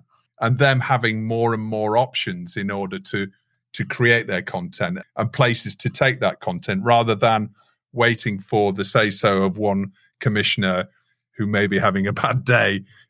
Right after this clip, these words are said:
and may <laughs> decide that, you know, your project isn't what they really want? Do you se-, get the sense that there's, the balance of power is shifting slightly more towards the producer?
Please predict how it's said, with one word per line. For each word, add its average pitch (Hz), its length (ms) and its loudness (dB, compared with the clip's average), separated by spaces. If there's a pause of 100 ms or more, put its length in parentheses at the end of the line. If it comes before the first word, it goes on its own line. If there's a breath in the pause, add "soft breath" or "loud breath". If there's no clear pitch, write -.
and 110 160 -4
may 123 180 2
<laughs> 131 180 2
decide 113 560 2
that, 107 220 0
you 104 120 -2
know, 98 160 0 (280 soft breath)
your 117 180 4
project 117 520 0
isn't 113 220 -2
what 110 220 -2
they 104 120 4
really 98 260 2
want? 127 500 2 (300 loud breath)
Do 220 120 -4
you 208 80 2
se-, 196 320 0
get 214 160 0
the 190 60 -2
sense 247 320 -2
that 160 160 -4
there's, 160 340 0
the 151 80 0
balance 160 340 2
of 143 80 -6
power 160 300 2
is 165 100 2
shifting 185 440 -2
slightly 170 360 -4
more 165 220 0
towards 185 320 -6
the 160 60 -4
producer? 175 600 -6